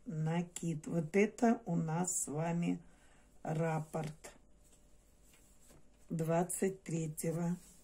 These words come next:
ряда. Сейчас провяжу с вами ещё один раппорт. Давайте, девочки, две петельки поворачиваем, их разворачиваем.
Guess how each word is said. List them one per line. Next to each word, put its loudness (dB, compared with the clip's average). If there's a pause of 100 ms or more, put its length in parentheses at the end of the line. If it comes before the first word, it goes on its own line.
(200)
ряда. 0 (640)
Сейчас -2
провяжу 0
с -6
вами 2
ещё 2
один 4
раппорт. 0 (4000)
Давайте, 0
девочки, 0 (720)
две 8
петельки 2
поворачиваем, 2
их 0
разворачиваем. 2